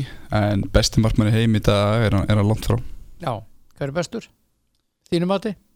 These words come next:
Speaker 1: Eh, ég er mjög hrifinn af Jan Oblak.
Speaker 2: Já, Atletico Madrid.
Speaker 1: Já,
Speaker 2: Hann er
Speaker 1: mér finnst
Speaker 2: svaka
Speaker 1: hann
Speaker 2: góður.
Speaker 1: frábær.
Speaker 2: Hann er frábær.
Speaker 1: Eh, svo náttúrulega Alisson í Liverpool, ég held að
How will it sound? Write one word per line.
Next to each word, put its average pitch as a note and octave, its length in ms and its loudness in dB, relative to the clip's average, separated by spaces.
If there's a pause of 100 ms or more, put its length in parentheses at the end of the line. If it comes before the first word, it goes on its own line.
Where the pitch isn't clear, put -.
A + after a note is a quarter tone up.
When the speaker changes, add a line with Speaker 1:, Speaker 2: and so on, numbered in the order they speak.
Speaker 1:
Eh, A#2+ 920 4 (640)
ég A2 200 4
er G#2+ 80 4
mjög A2 120 4
hrifinn A#2 320 4
af A2+ 160 2
Jan A#2 200 2
Oblak. C3 340 0 (640)
Speaker 2:
Já, B2 160 -4
Atletico B2 480 -2
Madrid. C#3+ 400 -2 (100)
Speaker 1:
Já, B2+ 80 4 (240)
Speaker 2:
Hann A#2 180 -6
er A2+ 60 -10
Speaker 1:
mér - 160 2
finnst A2+ 140 2
Speaker 2:
svaka A#2 60 4
Speaker 1:
hann A2 100 4
Speaker 2:
góður. A#2 40 2
Speaker 1:
frábær. A#2 320 2 (300)
Speaker 2:
Hann B2+ 120 -16
er A2+ 60 -2
frábær. G#2 420 2
Speaker 1:
Eh, - 40 -4 (200)
svo G#2 220 2 (160)
náttúrulega G#2 320 2
Alisson A2 320 2
í G#2+ 40 4
Liverpool, A2+ 420 2
ég G#2+ 220 2
held G#2 160 0
að G#2+ 260 0